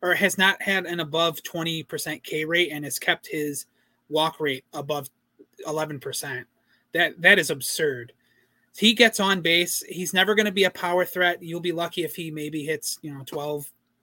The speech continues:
fifteen homers a year, similar to, like, an Alek Thomas. But if you're looking defensively, he's good. He could lock down probably any position out there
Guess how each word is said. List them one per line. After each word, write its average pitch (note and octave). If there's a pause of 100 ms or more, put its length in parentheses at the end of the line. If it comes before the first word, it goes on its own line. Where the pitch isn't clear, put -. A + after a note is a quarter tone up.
(260)
fifteen E3+
homers D#3+
a D3+
year, D#3 (360)
similar E3
to, D3+
like, D3
an C#3+
Alek C#3+
Thomas. D#3+ (1040)
But E3
if C#3+
you're A#3+
looking G3+
defensively, C#3+ (840)
he's - (240)
good. F#3+
He G3
could F#3
lock E3+
down D#3+
probably D#3
any D#3
position D3
out D3
there D#3